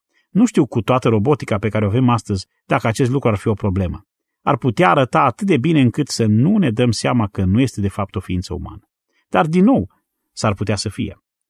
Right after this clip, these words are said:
Cine știe ce lucruri satanice pot ieși din acest tip de situație? Dar el face ca întreaga lume să se închine, iar toți cei care nu se vor închina chipului fiarei vor fi măcelăriți. Acum, iată abominația.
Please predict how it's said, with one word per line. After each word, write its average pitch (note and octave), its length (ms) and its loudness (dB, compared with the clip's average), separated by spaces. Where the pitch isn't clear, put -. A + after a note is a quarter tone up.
Cine C#4+ 240 2
știe C#3+ 180 2
ce B2+ 160 0
lucruri C3 260 0
satanice A#2 460 0
pot D#3 280 -2
ieși A#2+ 200 -4
din A2 140 0
acest G2+ 300 -2
tip G#2 140 -4
de F#2 120 -4
situație? - 500 -12
Dar D#3+ 200 2
el G#3+ 120 2
face F3 320 2
ca F#3 120 0
întreaga F3 340 2
lume F3+ 180 4
să C#3 140 -2
se B2+ 120 0
închine, G#2+ 480 -2
iar C#3 220 2
toți G#3 300 0
cei E3+ 140 0
care C3+ 200 0
nu A2+ 200 2
se - 120 0
vor C3+ 160 2
închina C3 340 0
chipului A2 360 -4
fiarei A#2+ 440 -4
vor G2+ 300 -2
fi C#3 380 -2
măcelăriți. F2 680 -4
Acum, C3 480 -2
iată F#3 340 -2
abominația. E3+ 720 0